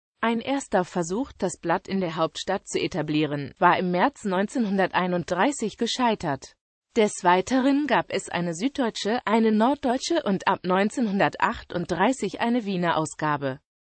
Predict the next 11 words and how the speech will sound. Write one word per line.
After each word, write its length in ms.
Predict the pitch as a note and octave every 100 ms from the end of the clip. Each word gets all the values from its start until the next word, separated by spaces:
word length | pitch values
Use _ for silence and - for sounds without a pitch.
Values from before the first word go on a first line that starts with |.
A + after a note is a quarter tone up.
| _
Die 160 | A3+ G#3
Auflage 580 | G3 F#3 - F#3+ F#3 C4
steigerte 640 | - A3 F3+ F3 F3 F3+
sich 180 | F#3 F#3+
mit 160 | F#3+
dem 140 | - A3+
Erfolg 500 | C4 - G#3+ F3+ -
der 160 | F#3
nationalsozialistischen 1400 | F3 F3 - F3+ F3+ A3+ A#3 G3+ F#3+ F3+ - G#3+ - F3
Bewegung 540 | E3+ E3 F#3+ G#3 F#3+
enorm. 560 | E3+ F3 D#3 D3 C#3 -